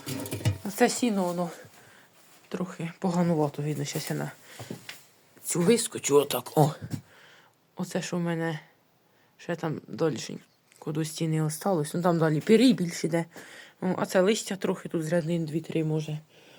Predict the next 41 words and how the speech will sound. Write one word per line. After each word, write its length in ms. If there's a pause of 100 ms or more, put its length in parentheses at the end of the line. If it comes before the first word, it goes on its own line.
(100)
А 100
це 180
віники 420
ось 220
у 40
мої 280
висять. 580 (840)
Оце 200
ще 140
тут 240
один, 340 (340)
одіночка. 640
Та 100
й 60
там 180
воно 220
під 180
сіном 260
валяється 500
ще. 160 (540)
І 40
тут 220
ось 180
ще 200
висять 420
трохи. 300 (680)
Ух, 260
павутиння 580
ось, 180
яке 220
треба 280
зняти 240
його 200
буде. 220 (600)
Хай 120
воно 180
складеться. 440
Та 100
в 20
мене 160
ще 180